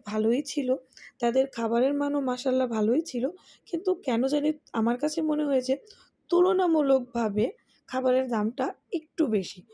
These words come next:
সবাই ঘুরতে যায়, কেউ তো আর পকেট খালি রেখে ঘুরতে যায় না, সবাই তাদের অ্যাবিলিটি অনুযায়ী টাকা নিয়ে যায়, কিন্তু খাবারের তুলনায় আমার মনে হয়েছিল যে খাবারের দামটা একটু বেশি।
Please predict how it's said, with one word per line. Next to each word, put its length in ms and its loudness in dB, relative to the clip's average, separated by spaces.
সবাই 480 2
ঘুরতে 420 0
যায়, 260 4
কেউ 180 -4
তো 120 -6
আর 180 2
পকেট 260 -4
খালি 260 -2
রেখে 260 2
ঘুরতে 340 -2
যায় 180 0
না, 180 -2
সবাই 360 0
তাদের 280 0
অ্যাবিলিটি 480 0
অনুযায়ী 380 -2
টাকা 260 -4
নিয়ে 240 0
যায়, 160 0
কিন্তু 400 0
খাবারের 540 2
তুলনায় 400 0
আমার 300 0
মনে 220 -2
হয়েছিল 440 -4
যে 120 2
খাবারের 480 -2
দামটা 460 0
একটু 300 -2
বেশি। 400 -6